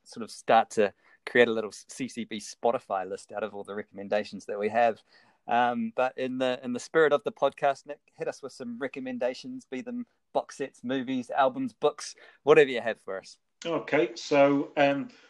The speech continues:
Speaker 2: probably a little bit different from my perspective to begin with, Tim, in terms of, uh, we have kind of a, a family tradition that we started, well, we started a couple of months ago,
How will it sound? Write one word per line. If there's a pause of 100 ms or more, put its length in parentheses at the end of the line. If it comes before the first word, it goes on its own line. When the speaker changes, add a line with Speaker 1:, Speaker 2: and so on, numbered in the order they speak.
Speaker 2:
probably
a
little
bit
different
from
my
perspective
to
begin
with,
Tim,
in
terms
of,
uh,
we
have
kind
of
a,
a
family
tradition
that
we
started, (880)
well,
we
started
a
couple
of
months
ago,